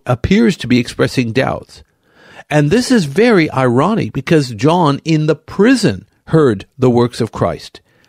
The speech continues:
which were very impressive. In fact,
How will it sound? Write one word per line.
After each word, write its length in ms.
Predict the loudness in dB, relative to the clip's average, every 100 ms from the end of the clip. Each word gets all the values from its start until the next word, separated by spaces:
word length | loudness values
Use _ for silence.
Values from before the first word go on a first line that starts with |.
| _
which 240 | 0 2 4
were 160 | 4
very 640 | 2 0 0 2 -2 -6 -10 _ _
impressive. 800 | 0 2 0 0 -2 -8 -12 _ _ -20 -20 -2
In 160 | -2 0
fact, 380 | -2 -2 -6